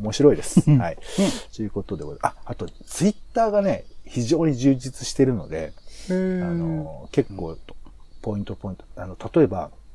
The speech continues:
Speaker 1: あの、ベラルーシの五輪選手、スピード亡命の舞台裏って、これ、ハテナブックマークとかにも上がってましたけど、
Speaker 2: はいはいはい。うん。
Speaker 1: なんかね、あの、このベラルーシの問題っていうのは、この番組結構捉えてて、まあ、えーと、八月十一日の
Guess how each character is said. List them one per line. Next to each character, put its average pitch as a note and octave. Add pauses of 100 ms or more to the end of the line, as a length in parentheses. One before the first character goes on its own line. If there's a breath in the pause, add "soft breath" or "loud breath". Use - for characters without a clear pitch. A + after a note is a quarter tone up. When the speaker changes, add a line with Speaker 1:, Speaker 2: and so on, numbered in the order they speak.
(580)
Speaker 1:
あ F#2+
の、 F2
ベ G#2+
ラ E3
ル G#2+
ー G2+
シ -
の F2+
五 G#2
輪 D#3
選 F3
手、 E2
ス -
ピ G3+
ー -
ド G3+
亡 G#3+
命 A2+
の D#2+
舞 F2+
台 G2+
裏 G2
っ F#2+
て、 G#2+
こ -
れ、 G#2+
ハ -
テ C3+
ナ D3
ブ D3
ッ D3
ク -
マ E3+
ー -
ク -
と -
か D2
に -
も -
上 E2+
が G2+
っ C#3
て A#2+
ま B2+
し -
た F#2
け F2
ど、 G2
Speaker 2:
は - (340 loud breath)
い -
は A2+
い -
は G2
い。 - (160 loud breath)
う -
ん。 -
Speaker 1:
な C#3
ん -
か -
ね、 F#2
あ F2+
の、 F#2
こ G#2+
の G#2
ベ B2
ラ B3
ル D4+
ー D#4
シ -
の F#2
問 F2+
題 F#2+
っ F2+
て -
い A2+
う -
の E2+
は、 E2+ (100)
こ C3+
の D3+
番 E3
組 E3
結 F3+
構 F#2+
捉 C3
え B2
て -
て、 -
ま -
あ、 -
え G2+
ー -
と、 F#2 (580)
八 -
月 F#3
十 G3+
一 G#3
日 G3+
の E3+